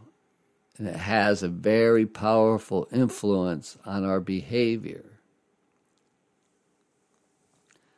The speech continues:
Some scientists did some research on the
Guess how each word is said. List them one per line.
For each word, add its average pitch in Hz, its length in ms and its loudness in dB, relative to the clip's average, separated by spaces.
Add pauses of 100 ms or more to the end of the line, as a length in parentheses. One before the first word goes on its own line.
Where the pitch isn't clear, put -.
(680)
Some 113 200 -2
scientists 131 640 4
did 117 280 2
some - 260 -2 (360)
research 120 720 2
on 107 200 2
the 92 240 -4